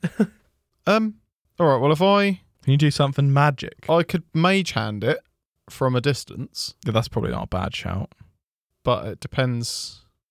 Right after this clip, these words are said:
Speaker 2: Just so I've got this straight. If I was to stand on the walkway,
Speaker 1: Yep.
Speaker 2: how wide is the abyss?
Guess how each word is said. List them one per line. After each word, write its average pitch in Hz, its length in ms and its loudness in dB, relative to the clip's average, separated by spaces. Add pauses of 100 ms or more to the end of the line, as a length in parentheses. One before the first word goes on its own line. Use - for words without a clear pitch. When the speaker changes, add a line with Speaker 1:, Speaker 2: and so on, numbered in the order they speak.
(180)
Speaker 2:
Just - 300 0 (400)
so 160 180 2
I've 143 80 0
got 135 140 -2
this 131 140 -2
straight. 110 340 0 (760)
If - 140 0
I 185 80 6
was 196 200 0
to 190 40 -4
stand 175 300 2
on 151 60 2
the 151 60 2
walkway, 131 520 2 (460)
Speaker 1:
Yep. 131 220 0 (760)
Speaker 2:
how 156 280 2
wide 151 380 4
is 139 120 -2
the 151 100 0
abyss? 151 420 0